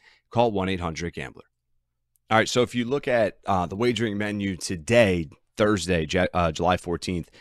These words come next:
at BetRivers Online Sportsbook, they actually have reposted the playoff odds for a bunch of the teams. I, I didn't scroll through to see if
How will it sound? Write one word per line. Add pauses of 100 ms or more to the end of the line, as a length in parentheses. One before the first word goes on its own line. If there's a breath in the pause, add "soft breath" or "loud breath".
(340 loud breath)
at
BetRivers
Online
Sportsbook, (720 loud breath)
they
actually
have (380)
reposted (500)
the (500)
playoff
odds (880)
for
a
bunch
of
the
teams.
I,
I
didn't
scroll
through
to
see
if